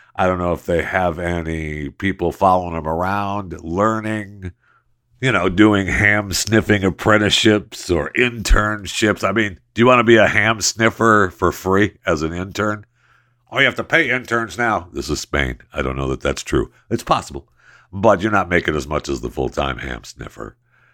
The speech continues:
So, you gotta learn, though, right? I mean, you gotta be able to evaluate the loins. And you gotta know what's,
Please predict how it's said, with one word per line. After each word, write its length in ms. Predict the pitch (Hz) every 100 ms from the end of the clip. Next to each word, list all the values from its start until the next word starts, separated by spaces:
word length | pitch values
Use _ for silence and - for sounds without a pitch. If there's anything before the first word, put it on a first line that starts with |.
| _
So, 1600 | - - - - - - - 202 - - - _ - - _ 92 _ - - -
you 100 | 147
gotta 200 | 180 147
learn, 360 | 175 208 185
though, 400 | 120 117 139 139 _ -
right? 240 | 135 160
I 40 | 151
mean, 140 | 143
you 100 | 131
gotta 380 | 131 165 151 127
be 180 | 139 151
able 180 | 139 120
to 180 | 143 135
evaluate 800 | 110 135 156 143 120 117 104 -
the 120 | 101
loins. 640 | 117 156 104 69 60 - _ _ _ -
And 140 | 95
you 100 | 104
gotta 300 | 113 135 123
know 400 | 117 151 127 104
what's, 640 | 95 107 185 - - -